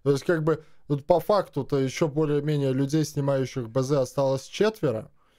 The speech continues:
Вот, э, ну, такими успехами, <laughs> если «Битву замков», знаешь, YouTube начнет резко не любить, он и так, я считаю, не любит битву замков, да, потому что видео там не продвигаются, оповещения не приходят.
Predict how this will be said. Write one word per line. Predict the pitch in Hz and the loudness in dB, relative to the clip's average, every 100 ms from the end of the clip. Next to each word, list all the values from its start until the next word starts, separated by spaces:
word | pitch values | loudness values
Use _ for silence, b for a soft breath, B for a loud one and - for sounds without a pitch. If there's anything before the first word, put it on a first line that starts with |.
| _ _ | _ _
Вот, | 117 117 113 110 | -4 -2 -2 -2
э, | 123 131 | -2 0
ну, | 147 151 165 165 | 2 2 2 0
такими | 170 160 175 165 | 0 0 0 2
успехами, | 151 - 165 165 - 170 - | 0 0 -2 -2 0 0 2
<laughs> | 226 | 0
если | 220 202 | 0 0
«Битву | 156 202 196 165 | 0 0 0 2
замков», | 156 185 175 156 - B 185 - | 4 4 2 -2 -4 B -2 2
знаешь, | 170 165 - | 2 2 0
YouTube | 160 160 208 - | -2 0 -2 0
начнет | 160 143 165 156 156 | -2 0 0 2 2
резко | 170 170 - | 2 2 0
не | 151 147 | 2 4
любить, | 151 143 190 226 - b b b 143 | 2 2 2 0 -4 b b b 0
он | 147 | 2
и | 165 | 4
так, | 285 285 | 2 4
я | 180 | 0
считаю, | 156 - 147 131 127 | 0 2 4 4 4
не | 147 165 | 2 2
любит | 151 123 | 2 0
битву | 110 123 - 123 | 0 -4 0 0
замков, | 123 113 - 110 | 0 -2 -4 0
да, | 143 | 0
потому | 147 117 | 2 0
что | 107 127 | 0 0
видео | 123 131 113 107 | 0 0 0 0
там | 120 117 | 0 0
не | |
продвигаются, | 110 127 123 139 160 202 156 - | 0 -2 0 0 2 2 2 -2
оповещения | 123 123 120 - 135 120 | -6 -2 -4 -4 -2 -2
не | 120 | -2
приходят. | 120 139 - 185 147 | -4 -4 2 2 2